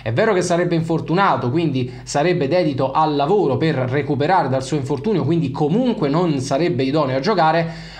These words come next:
ma tenere un giocatore completamente fuori lista è avvilente per il giocatore stesso, oltre che un fallimento poi per la società.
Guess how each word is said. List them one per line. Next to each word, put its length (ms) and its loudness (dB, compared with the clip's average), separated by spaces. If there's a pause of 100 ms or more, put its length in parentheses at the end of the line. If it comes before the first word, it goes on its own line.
ma 340 2
tenere 320 2
un 100 0
giocatore 460 0
completamente 580 0
fuori 240 0
lista 380 -2
è 260 0
avvilente 600 0
per 140 0
il 80 -4
giocatore 360 0
stesso, 640 0
oltre 300 2
che 180 0
un 160 0
fallimento 720 2
poi 260 0 (260)
per 220 0
la 80 2
società. 500 -2